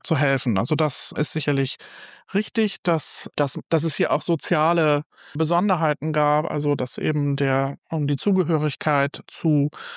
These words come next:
bestimmten Netzwerken, die über Ressourcen verfügten, entsprechende Ressourcen verfügten, also über das Know-how und auch finanzielle Mit-, Mittel verfügten, dass diese Gruppen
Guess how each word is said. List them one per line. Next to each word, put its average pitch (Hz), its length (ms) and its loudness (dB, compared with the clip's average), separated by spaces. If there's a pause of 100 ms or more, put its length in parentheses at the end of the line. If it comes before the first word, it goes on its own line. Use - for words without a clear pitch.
(340)
bestimmten 160 840 -2
Netzwerken, 156 1200 0
die 147 380 0 (180)
über 151 320 0
Ressourcen 175 500 0
verfügten, - 800 -2
entsprechende 151 440 0
Ressourcen 143 400 0
verfügten, 143 480 -6
also 135 140 -2
über 135 160 2
das 139 140 0
Know-how 151 800 2
und 139 400 -4
auch 143 260 0 (400)
finanzielle 160 580 2
Mit-, 147 420 0
Mittel 156 380 0
verfügten, 147 720 -2 (580)
dass - 180 0
diese 160 580 2
Gruppen 147 680 0